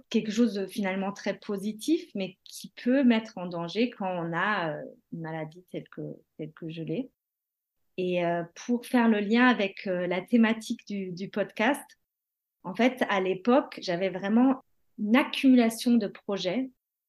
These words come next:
J'avais un, un cahier par projet et je devais me, me trimballer dix cahiers au minimum dans mon sac à dos. Je, j'ai encore ces cahiers, je les ai pas forcément rouverts.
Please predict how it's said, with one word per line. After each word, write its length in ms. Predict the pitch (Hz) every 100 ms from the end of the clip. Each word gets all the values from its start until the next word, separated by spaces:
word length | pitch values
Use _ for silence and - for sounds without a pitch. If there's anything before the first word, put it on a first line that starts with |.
| _
J'avais 500 | 180 190 175 190 196 -
un, 160 | 170 - -
un 120 | 220
cahier 400 | 220 233 214 240
par 280 | 247 196 -
projet 520 | - 214 202 226 285
et 60 | 190
je 120 | 185
devais 300 | 180 196 220
me, 680 | 226 202 190 185 180 262 - _ _ _ _ _ _ _ _
me 100 | 185
trimballer 600 | 190 220 220 214 220 190 170 -
dix 180 | 247 269
cahiers 540 | 254 226 208 214 247 - -
au 100 | 190
minimum 760 | 208 226 233 208 214 302 285 -
dans 100 | 196
mon 160 | 202
sac 300 | 214 220 214
à 80 | 196
dos. 300 | 170 180 294 _ _ _ _ _ _ _
Je, 320 | 175 170 170 165
j'ai 180 | 175
encore 380 | 214 226 220 214
ces 180 | - 190
cahiers, 380 | 180 165 165 196
je 80 | 175
les 180 | 160
ai 40 | 160
pas 180 | 175 175
forcément 520 | 185 175 - 180 175
rouverts. 460 | 175 165 170 208